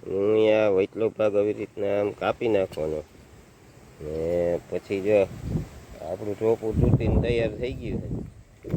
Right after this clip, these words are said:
બે મિનિટમાં ટોપું ફોડતા શીખો. એ રીતના આમ તોડી ને જો દેખાય પાણી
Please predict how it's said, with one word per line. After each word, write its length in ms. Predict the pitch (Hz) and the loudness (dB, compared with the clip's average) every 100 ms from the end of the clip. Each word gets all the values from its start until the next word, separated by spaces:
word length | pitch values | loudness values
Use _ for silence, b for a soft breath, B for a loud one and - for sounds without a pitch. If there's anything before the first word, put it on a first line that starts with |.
| - - - - | -6 -8 -14 -6
બે 260 | 98 120 | 2 4
મિનિટમાં 520 | 120 123 123 113 123 120 | 4 4 2 2 0 0
ટોપું 420 | 117 120 - 117 | 0 -2 -2 -8
ફોડતા 460 | - 117 101 101 | -2 -2 0 -2
શીખો. 380 | 98 117 101 82 76 - - _ - _ _ _ _ - - | -2 -4 -8 -12 -14 -18 -20 _ -20 _ _ _ _ -20 -8
એ 180 | 101 104 | -2 0
રીતના 600 | 113 - 110 113 110 110 | 0 0 2 4 4 2
આમ 160 | 113 | 0
તોડી 380 | 110 127 147 117 107 - - - - - - - - - - - - - - - - - - | 0 2 2 0 -4 -16 -20 -20 -20 -20 -18 -14 -14 -14 -18 -20 -20 -20 -20 -20 -20 -20 -18
ને 720 | 85 78 85 90 90 90 87 - - - - - - - - - - - - - - - - | -14 -6 -2 0 0 0 -2 -2 -2 0 0 -4 -8 -8 -8 -10 -10 -8 -6 -4 -4 -4 -4
જો 300 | 95 98 82 - - - - - - - - - 80 | 0 0 -2 -6 -10 0 2 2 -4 -10 -10 -14 -10
દેખાય 360 | 82 104 120 117 | -6 -4 0 0
પાણી 440 | 107 101 110 107 | 0 -2 -2 -2